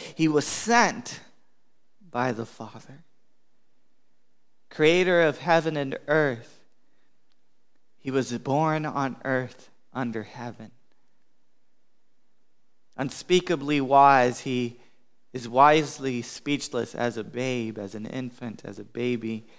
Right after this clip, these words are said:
Filling the world with his glory, he lies in a manger. Ruler of the stars, he nurses at his mother's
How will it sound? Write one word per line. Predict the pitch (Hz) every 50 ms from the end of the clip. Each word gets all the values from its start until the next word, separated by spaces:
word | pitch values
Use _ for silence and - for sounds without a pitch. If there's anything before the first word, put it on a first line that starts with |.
| - - - - - - - - - - - - - - - - - -
Filling | 175 180 185 180 170 160
the | 151 147
world | 131 135 151 156 160 160 156 135
with | 135 135 131 -
his | - 127 113 113
glory, | - - 135 139 143 139 139 135 131 127 123
he | 113 123 123 117
lies | 113 117 120 127 131 127 127 123 120 110 110
in | 110 107
a | 107 107 104 - - - - - - - -
manger. | - 123 123 131 131 123 127 120 110 107 110 107 107 113 - - - - - - - - - - - - - - - - - - - - - - - - - - - - - - - - - - -
Ruler | - 127 151 175 190 196 196 185 170
of | 160 147 131
the | 147
stars, | - - - - 175 160 156 160 160 160 151 143 135 127 120 110 - - - - - - - - - - - - - - - - - - -
he | - 135
nurses | 127 123 131 135 143 147 147 147 - 139 131 120 - - - - - - - - - - - - - - -
at | 127 123
his | 123 117 107 113
mother's | 117 123 123 123 123 120 113 113 -